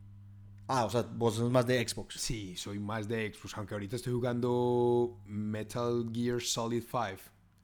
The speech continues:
Speaker 1: Esa es de pl-,
Speaker 2: Esa
Speaker 1: esa
Speaker 2: es de
Speaker 1: en
Speaker 2: Play,
Speaker 1: PlayStation.
Speaker 2: esa la estoy jugando en Play, pero
Speaker 1: Uy, pero ese juego es súper real.
Speaker 2: es muy bueno,
Speaker 1: Es
Speaker 2: es muy
Speaker 1: súper
Speaker 2: bueno.
Speaker 1: realista.
Speaker 2: Ajá.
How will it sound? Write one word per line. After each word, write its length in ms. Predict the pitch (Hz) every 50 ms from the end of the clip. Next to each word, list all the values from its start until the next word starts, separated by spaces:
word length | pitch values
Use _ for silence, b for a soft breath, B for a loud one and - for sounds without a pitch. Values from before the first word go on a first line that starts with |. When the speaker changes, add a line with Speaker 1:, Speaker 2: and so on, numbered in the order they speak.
| _ _ _ -
Speaker 1:
Esa 360 | 131 123 123 143 147 151 156 151
es 240 | 151 139 139 139
de 320 | 147 147 151 151 151 151 139
pl-, 180 | - 143 139 -
Speaker 2:
Esa 140 | - 135 123
Speaker 1:
esa 100 | 131 135
Speaker 2:
es 40 | 139
de 40 | 139
Speaker 1:
en 40 | 135
Speaker 2:
Play, 100 | 131 120
Speaker 1:
PlayStation. 460 | 143 156 151 - 180 175 139 - 110
Speaker 2:
esa 40 | 107
la 80 | 110 107
estoy 160 | 98 - 113
jugando 220 | 104 107 107 113
en 60 | 110 104
Play, 240 | 107 110 98 92 90
pero 420 | - - 107 98 95 95 95 95 95
Speaker 1:
Uy, 140 | 135 139 135
pero 180 | - 117 107 107
ese 100 | 98 131
juego 140 | 131 143 139
es 60 | -
súper 340 | - - 131 - - 107 95
real. 300 | 98 98 104 127 131 104
Speaker 2:
es 180 | 98 101 95 107
muy 320 | 110 113 120 123 123 117
bueno, 200 | 110 110 95 92
Speaker 1:
Es 40 | 92 95
Speaker 2:
es 40 |
muy 80 | 107 -
Speaker 1:
súper 160 | 107 127 131
Speaker 2:
bueno. 120 | 123 117 107
Speaker 1:
realista. 320 | 101 110 139 135 - 110 123
Speaker 2:
Ajá. 140 | - b